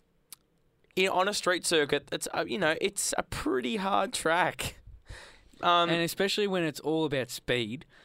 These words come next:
Speaker 2: and, you know,
Speaker 1: they don't
Speaker 2: Sauber's
Speaker 1: really have
Speaker 2: never
Speaker 1: a speed. <laughs>
Speaker 2: Exactly. So,
Speaker 1: They're
Speaker 2: anyway.
Speaker 1: anything but speed. Um,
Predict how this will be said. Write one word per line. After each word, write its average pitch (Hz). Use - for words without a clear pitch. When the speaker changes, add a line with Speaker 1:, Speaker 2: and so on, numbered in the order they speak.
Speaker 2:
and, 131
you 135
know, 90
Speaker 1:
they 160
don't 156
Speaker 2:
Sauber's 190
Speaker 1:
really 185
have 151
Speaker 2:
never 190
Speaker 1:
a -
speed. 131
<laughs> -
Speaker 2:
Exactly. 120
So, 107
Speaker 1:
They're 127
Speaker 2:
anyway. 147
Speaker 1:
anything 147
but 127
speed. 113
Um, 127